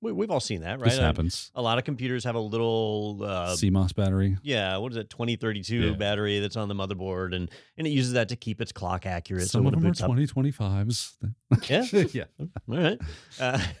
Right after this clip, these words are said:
Speaker 1: <laughs> so, so there's a clock, and it's important, right? It's especially important in today's security world because things like T L S,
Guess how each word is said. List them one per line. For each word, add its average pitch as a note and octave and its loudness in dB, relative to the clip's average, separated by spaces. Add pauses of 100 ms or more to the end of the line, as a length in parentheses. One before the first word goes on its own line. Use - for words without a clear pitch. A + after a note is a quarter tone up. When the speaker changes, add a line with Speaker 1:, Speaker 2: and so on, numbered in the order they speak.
(220)
Speaker 1:
<laughs> - 0
so, E3+ 2 (420)
so F#3 0
there's E3+ -2
a D3+ -6
clock, E3 0
and D#3+ -2
it's D#3 0
important, A#2 0 (240)
right? G#2+ 0 (100)
It's D3+ -2
especially F#3 -2
important C#3+ 0
in A#2+ -2
today's A2+ 0
security F#3 -2
world G#2+ 0
because A#2+ -2
things B2 -2
like A#2 0
T F#2+ -6
L F2 -4
S, C3+ 0